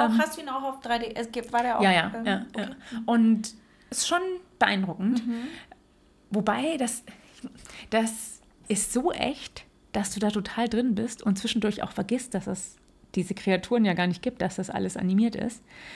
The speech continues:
Speaker 1: Hm.
Speaker 2: Und die Story, dieser Plot, das, ich glaub, das hat eine K I geschrieben.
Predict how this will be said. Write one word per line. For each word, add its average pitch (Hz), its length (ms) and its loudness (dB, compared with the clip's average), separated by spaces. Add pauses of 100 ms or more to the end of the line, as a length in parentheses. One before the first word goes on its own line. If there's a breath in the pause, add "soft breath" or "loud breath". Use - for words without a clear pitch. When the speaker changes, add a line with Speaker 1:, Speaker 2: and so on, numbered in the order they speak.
(280 loud breath)
Speaker 1:
Hm. 262 100 -4
Speaker 2:
Und 196 600 6 (1000 loud breath)
die 180 80 2
Story, 180 640 4
dieser 180 320 2
Plot, - 580 -2 (300 loud breath)
das, - 300 0 (1080)
ich - 160 -4
glaub, 226 220 0
das - 160 -2
hat 233 120 -4
eine 214 100 4
K 208 160 -6
I 240 140 2
geschrieben. 180 500 0